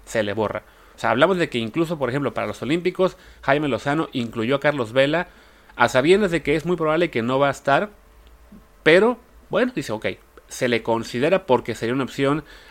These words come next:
que nos gustaría tener en, en cuenta, ¿no? Aquí de plano ni siquiera es que se le considere a Javier, es simplemente sigue borrado, no nos interesa el nivel en el que esté.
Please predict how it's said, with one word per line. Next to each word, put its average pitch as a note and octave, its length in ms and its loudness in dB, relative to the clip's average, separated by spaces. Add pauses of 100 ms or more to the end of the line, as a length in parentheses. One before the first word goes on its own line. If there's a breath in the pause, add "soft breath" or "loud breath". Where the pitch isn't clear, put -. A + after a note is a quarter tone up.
(460 loud breath)
que A#2 160 -2
nos G#2 180 -4
gustaría A#2+ 380 -4
tener A#2+ 240 -2
en, A2+ 240 -8
en G#2 140 -10
cuenta, G#2+ 320 -2
¿no? E3+ 160 -4 (280 loud breath)
Aquí A2 260 4
de F#3 120 6
plano E3+ 260 2
ni D3+ 100 0
siquiera C#3+ 320 -2
es D3+ 100 -4
que C3 100 -6
se G#2+ 160 -6
le G#2 100 -6
considere A2 520 -4
a G#2+ 40 -2
Javier, G2 320 -4
es C#3+ 140 -2
simplemente D3+ 680 -2 (640 soft breath)
sigue E3+ 260 4
borrado, E3+ 580 4 (200)
no B2+ 160 0
nos C#3 140 -2
interesa C#3 460 0
el C#3+ 120 -2
nivel C3 180 -2
en A#2+ 80 -4
el A2 80 -8
que A2 60 -8
esté. G#3 340 0